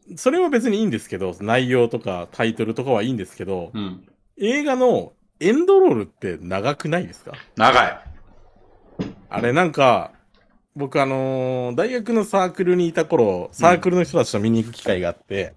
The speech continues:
Speaker 2: うん。うん。
Speaker 1: なんかその中では、そのエンドロールが終わるまで席を立たないのがマナーだよね、みたいな風潮があって、
Speaker 2: なるほどね。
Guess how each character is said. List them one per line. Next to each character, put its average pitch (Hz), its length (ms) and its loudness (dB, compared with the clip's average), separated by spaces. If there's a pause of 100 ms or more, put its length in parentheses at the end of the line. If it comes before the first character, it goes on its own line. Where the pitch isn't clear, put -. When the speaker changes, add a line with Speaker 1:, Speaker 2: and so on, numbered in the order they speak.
(120)
Speaker 2:
う 139 40 -6
ん。 - 20 -4
う 123 40 -4
ん。 107 260 -8 (300)
Speaker 1:
な 135 100 -4
ん - 20 -4
か 110 80 -6
そ 240 140 4
の 302 120 2
中 330 240 0
で 110 100 2
は、 107 420 2 (100)
そ 107 140 -10
の 98 140 -6
エ 196 100 0
ン 277 120 -2
ド 294 120 0
ロ 302 160 2
ー 254 40 2
ル 117 320 2
が 117 160 4
終 135 120 2
わ 220 80 4
る 269 100 -4
ま 139 120 2
で 123 240 -2
席 - 340 -4
を 127 40 4
立 113 160 -6
た 175 120 -4
な 190 100 0
い 131 60 -2
の 104 100 -6
が 95 100 -10
マ 107 160 -4
ナ 165 180 0
ー 90 80 -6
だ 98 100 -6
よ 98 120 -4
ね、 123 120 -4
み 139 160 -6
た 104 100 -2
い 87 40 -8
な 85 60 -12
風 120 200 -8
潮 117 200 -4
が 110 80 -4
あ 113 40 -4
っ - 80 -14
て、 92 360 -8
Speaker 2:
な 131 140 2
る 120 60 2
ほ 120 120 2
ど 107 80 0
ね。 160 300 -4